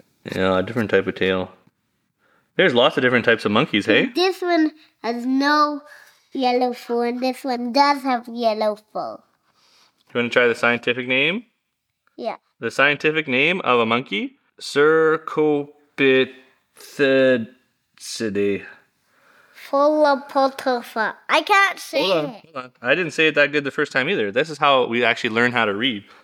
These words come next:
Speaker 1: We sound out words that we don't know. So Daddy has never read this word before. So it's a Cercopithecidae. Can you say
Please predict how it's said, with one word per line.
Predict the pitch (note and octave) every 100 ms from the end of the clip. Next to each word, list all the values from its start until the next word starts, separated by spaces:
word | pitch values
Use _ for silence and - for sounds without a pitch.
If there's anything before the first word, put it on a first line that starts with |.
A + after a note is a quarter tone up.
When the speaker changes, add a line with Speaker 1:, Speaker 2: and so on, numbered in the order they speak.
| _ -
Speaker 1:
We | B2
sound | - C3+ C3+
out | C3 A2
words | B2 A#2+ F#2+ G#2
that | G2+
we | G#2
don't | G#2
know. | G#2+ A2 F#2 _ _
So | B2
Daddy | C3 C#3+ C3
has | A#2+ A2+
never | A#2+ A#2
read | A2+ B2
this | A2
word | A2 G2
before. | F#2+ F2+ F2+ _ _ _ _ _ _ _
So | - A#2
it's | A2+ A2
a | G2
Cercopithecidae. | - - - C#3+ E3 E3 E3 - D3 C3+ C3+ C3+ - - C#3+ C3+ C3+ - _ - - A#2 A#2 A#2 A2+ A2 - - B2 A#2 G#2 F#2 F#2 F2+ F2 - _ _ _
Can | A#2
you | A#2+
say | A#2+ B2 A2